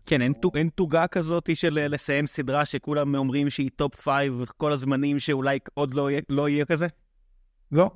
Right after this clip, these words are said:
Speaker 2: כי אתה, אתה מנסה, זה כאילו, תראה, היה לי לחצים, אה, בלתי קונבנציונליים להמשיך את זה. אה, כאילו, אתה, אני אומר, יש, יש איזה ספין-אוף, כאילו, שאני אמור ל-, להתחיל מתישהו, אבל להמשיך כאילו את הדבר עצמו, וזה היה נראה לי לא נכון, פשוט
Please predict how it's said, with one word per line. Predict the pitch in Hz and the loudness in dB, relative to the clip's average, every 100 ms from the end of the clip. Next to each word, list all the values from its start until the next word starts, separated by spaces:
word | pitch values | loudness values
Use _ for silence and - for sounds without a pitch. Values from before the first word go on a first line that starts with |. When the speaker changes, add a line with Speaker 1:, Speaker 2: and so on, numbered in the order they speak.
| _ _ - - | _ _ -20 -6
Speaker 2:
כי | 113 113 113 113 113 113 113 113 113 113 113 110 | 0 2 4 4 4 4 4 4 4 4 2 0
אתה, | - | -2
אתה | 113 117 | -2 0
מנסה, | 107 - 131 131 120 113 - | 0 2 2 2 2 -2 -6
זה | 107 107 | -8 -6
כאילו, | 104 107 104 107 107 107 101 _ _ _ _ _ _ | -2 0 2 0 0 -2 -6 _ _ _ _ _ _
תראה, | 127 143 110 | 2 2 2
היה | 123 | 2
לי | 151 | 2
לחצים, | 131 - 117 135 131 | 2 0 -2 -2 0
אה, | 127 123 120 117 113 | 0 0 0 0 -2
בלתי | 123 123 135 | -2 -2 0
קונבנציונליים | 117 110 107 120 147 143 | 0 -2 0 0 2 2
להמשיך | 120 107 - 131 104 | 2 0 2 2 0
את | 92 | -6
זה. | - - - _ _ _ - - - _ _ - - _ - 92 | -12 -20 -20 _ _ _ -20 -20 -20 _ _ -20 -20 _ -10 -2
אה, | 98 | -2
כאילו, | 92 110 104 | 2 2 2
אתה, | 101 107 104 - - - | 2 0 -2 -6 -16 -8
אני | 107 | -4
אומר, | 107 | 2
יש, | 139 - | 2 2
יש | 123 135 | 0 0
איזה | 135 | -2
ספין-אוף, | 117 - 160 151 113 - _ | -2 0 2 2 0 -6 _
כאילו, | - 110 107 104 | -6 -2 0 0
שאני | 110 107 | 0 0
אמור | 107 107 110 | 0 2 2
ל-, | 107 104 104 | 2 -2 -4
להתחיל | 104 - 107 | -6 0 0
מתישהו, | 107 104 107 | 2 0 0
אבל | 104 101 76 | 0 -2 -2
להמשיך | 107 120 131 | -2 0 0
כאילו | - 113 | 0 0
את | |
הדבר | 117 110 117 117 | 2 2 2 0
עצמו, | - 107 101 | -2 -6 -6
וזה | 101 98 | -6 -4
היה | 98 | 0
נראה | 147 147 | 2 2
לי | 160 | 4
לא | 160 165 | 2 2
נכון, | 160 196 202 175 | -2 -2 -2 0
פשוט | - 135 | -2 -6